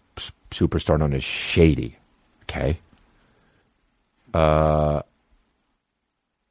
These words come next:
he has hundreds of thousands of followers, I guess.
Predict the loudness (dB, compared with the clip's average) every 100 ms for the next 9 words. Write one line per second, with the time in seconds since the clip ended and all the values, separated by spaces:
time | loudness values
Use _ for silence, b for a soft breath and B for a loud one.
0 | _ _ _ _ _ _ _ _ _ _
1 | -8 2 6 6 6 2 0 -2 -2 2
2 | 2 2 -4 -6 -10 -6 0 2 2 0
3 | -4 -4 -6 -6